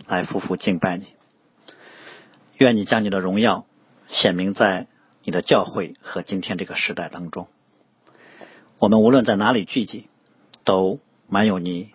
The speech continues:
同在的喜乐和平安。也愿你将你的全能，将属天的恩典都倾倒在我们心里，使你在你的教会当中得到荣耀。听我们这样的祷告，奉我主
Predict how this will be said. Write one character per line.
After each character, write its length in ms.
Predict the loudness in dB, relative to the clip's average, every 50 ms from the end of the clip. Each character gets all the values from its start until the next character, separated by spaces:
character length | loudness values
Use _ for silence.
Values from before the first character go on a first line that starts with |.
| _ _ _ _
同 260 | -12 -8 -8 -6 -6 -4
在 160 | -4 -4 -4
的 80 | -4
喜 220 | -6 -8 -8 -8 -8
乐 160 | -8 -8 -10
和 160 | -10 -10 -8
平 180 | -8 -8 -8 -8
安。 220 | -10 -12 -14 -16 _ _ _ _ _ -20 _ _ _ _ _ -20 -20 -20 -20 -20 -20 -20 -20 _ _ -20 -20 -20 -20 -20 _ _ _
也 140 | 0 2 4
愿 180 | 6 6 4 2
你 80 | 0
将 180 | 0 -2 -2 -2
你 60 | -2
的 80 | -4 -4
全 320 | -4 -2 -2 0 0 0
能， 200 | 0 -2 -4 -8 _ _ _ _ _ _ _ _ _ _ _ _ _ -4
将 380 | -2 0 0 0 -2 -4 -6 -10 _ _ -10
属 220 | -8 -4 -4 -4
天 160 | -2 -2 -4 -4
的 80 | -2
恩 200 | -2 0 -2 0
典 220 | -2 -4 -8 -8 -14 _ _ _ _ _ _ _ -18 -8
都 160 | -8 -8 -6
倾 260 | -4 -2 0 0 2
倒 160 | 2 2 0
在 300 | 0 -4 -6 -8 -8 -12 _ _ _ _ _ -10
我 100 | -10 -10
们 120 | -8 -10
心 260 | -8 -6 -4 -4 -4
里， 160 | -6 -10 _ _ _ _ _ _ _ -20 _ _ _ _ _ _ _ _ _ _ _ _ _ -4
使 240 | -2 0 2 2 2
你 140 | 2 0
在 160 | -2 -2 -4 -4
你 40 |
的 80 | -4 -6
教 220 | 0 2 2 2
会 160 | 2 0 -6 -6
当 180 | -10 -12 -10
中 220 | -12 -12 -14 -16 _ _ _ _ _ _ _ _ _
得 140 | -6 -4 -4
到 140 | -2 -2 -6
荣 180 | -6 -8 -10 -10
耀。 180 | -10 -12 -12 _ _ _ _ _ _ _ _ _ _ _ _ _ _ -20 _
听 300 | -6 -2 0 0 0 -2 -4
我 120 | -8 -8
们 100 | -8 -8
这 60 | -10
样 80 | -10 -10
的 100 | -10 -10
祷 200 | -10 -10 -10 -10
告， 200 | -12 -12 -12 -12 _ -20 -20 -20 -20 _
奉 220 | -6 -4 -2 0 0
我 100 | -2 -2
主 260 | -4 -6 -10 -10